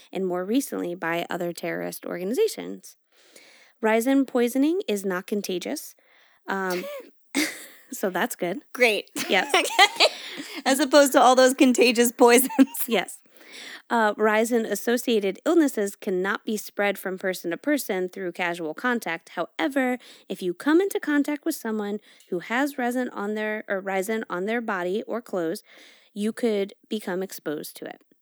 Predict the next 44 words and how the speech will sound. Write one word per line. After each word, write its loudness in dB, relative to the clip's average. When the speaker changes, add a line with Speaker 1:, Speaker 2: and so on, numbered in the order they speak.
Speaker 2:
Oh. -14
Speaker 1:
So 4
you 0
just -4
have -2
to, -2
like, 0
immediately 2
take -4
off -4
your -2
clothes, -2
like, -10
whatever, -4
like, -10
if -12
you -2
Speaker 2:
Yeah, 4
they 2
say -2
that 4
with, -2
with -2
cyanide 0
gas, -4
too, -8
Speaker 1:
Mm-hmm. -2
Speaker 2:
that -6
you -6
have -8
to, -14
like, -4
anything -6
that -4
it -6
touched, -8
you -8
have -10
to -8
immediately -6
take -10
it -8
off. -10
Speaker 1:
Yeah, -4